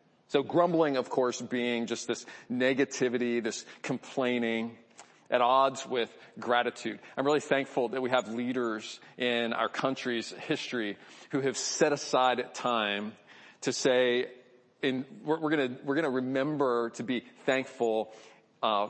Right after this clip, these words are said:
with some kind of rhythm, you know, one, once a year at least, we're gonna set a day aside to, to be thankful. Because, because grumbling has such incredible negative effects. Let, let me give you two negative impacts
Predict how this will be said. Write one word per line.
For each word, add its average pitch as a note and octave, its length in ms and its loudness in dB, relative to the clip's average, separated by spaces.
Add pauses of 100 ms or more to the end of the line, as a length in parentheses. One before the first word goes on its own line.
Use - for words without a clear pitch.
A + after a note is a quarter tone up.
with C3 120 0
some D#3 180 0
kind D#3 140 2
of A#2+ 80 0
rhythm, A2+ 500 0 (140)
you A#2+ 120 0
know, G#2+ 180 2
one, C3+ 280 0
once E3 280 0
a F#3+ 60 6
year D3 320 2
at C#3+ 160 -2
least, B2 380 -2
we're A#2+ 60 -2
gonna B2 160 0
set - 260 4
a B2+ 60 4
day A#2+ 240 4
aside G2+ 640 0 (300)
to, B2 240 2
to B2+ 120 -4
be A2+ 400 0 (200)
thankful. G#2 640 -2 (760)
Because, C#3 380 0 (180)
because C3 280 -2
grumbling C#3 840 2 (280)
has C3+ 500 0
such - 360 -2
incredible B2+ 720 -2
negative A2+ 480 -2 (240)
effects. - 720 -6
Let, C#3+ 160 -2
let C#3+ 80 -2
me D3+ 60 -2
give C#3 100 0
you B2+ 60 -2
two C#3 480 -2
negative A#2 500 -2 (100)
impacts A2+ 600 -6